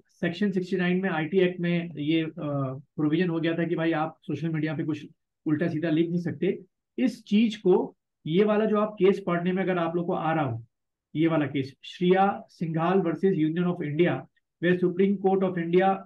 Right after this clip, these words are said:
upheld the validity of section sixty nine। असल इस case में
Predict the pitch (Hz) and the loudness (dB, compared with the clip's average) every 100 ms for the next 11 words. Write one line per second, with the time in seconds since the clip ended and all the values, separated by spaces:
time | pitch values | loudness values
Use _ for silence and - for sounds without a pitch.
0 | - 160 147 185 196 175 147 165 170 196 | -6 -4 2 2 4 2 2 2 2 2
1 | 196 156 - 202 208 170 - 156 127 113 | 2 -4 -4 -4 -2 -4 -2 -4 -2 -6
2 | 113 _ _ _ _ 165 190 214 208 185 | -10 _ _ _ _ -2 2 2 0 2
3 | 190 190 190 208 | 2 2 2 2